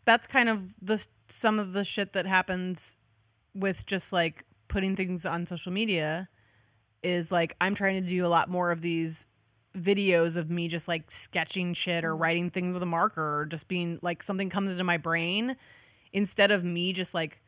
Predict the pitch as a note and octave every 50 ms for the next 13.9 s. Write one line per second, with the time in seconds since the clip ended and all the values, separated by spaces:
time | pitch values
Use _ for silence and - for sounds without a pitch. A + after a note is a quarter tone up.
0 | _ _ _ _ _ _ _ _ - F#3+ F#3 F#3 F#3 F3+ F3+ F3+ - - _ -
1 | F3+ F3 E3+ - - A3 A#3 A3 - F#3 D3 E3+ E3+ E3+ D#3 - E3+ - F#3+ E3+
2 | F3+ E3 D#3 D#3+ F3+ E3 E3 E3 E3+ F3 F#3+ G3 F3+ D#3 D3+ D3+ D3+ - - E3+
3 | E3+ E3+ E3+ E3 E3 E3 E3 D#3+ D3+ C3+ C#3 - - A#3 A#3 A#3 F3+ D#3 D3 C#3
4 | C#3 C#3 G3+ G3 G3 F#3+ F#3 - _ _ _ _ _ _ _ _ _ F3+ F3+ F3+
5 | F3 - F#3+ F3+ F3 E3+ D3+ F3 F3+ F3+ F3+ E3+ D#3+ E3+ E3+ - - - F3+ D3
6 | E3+ D#3+ E3 D#3+ D#3 D#3 G3 G#3 G#3 F3+ E3 D#3 D#3 D3+ D3+ D3+ D3+ D#3+ - -
7 | E3+ E3 D#3+ D#3 D#3 D3+ D3+ D3+ - - _ - F3+ F3 D3+ E3 D#3+ - - E3+
8 | D#3+ - F3+ E3 E3 - F3+ F3 - F#3 E3+ D#3+ D#3+ D3+ D3 D3+ D3 - _ _
9 | - - - _ _ _ F3 - - - F#3+ F#3 F3 E3 D3+ - - - - -
10 | - - G3+ G3 G3 - - E3 C#3+ D3 D3+ D#3+ E3+ - - E3+ E3+ D#3+ E3+ E3
11 | D#3+ D3+ D#3+ D#3 - _ _ _ _ _ _ _ _ _ - D#4+ E4+ E4+ C#4+ B3
12 | A#3+ B3+ - A#3 G#3 - - - F#3+ F#3+ F#3+ G3 G#3 G#3+ - F#3 F#3+ F#3+ F#3+ F#3
13 | - - F#3+ G#3+ A#3+ F#3+ G3+ G#3 A3+ A3 G3+ F#3+ - - F3+ F3 E3+ E3+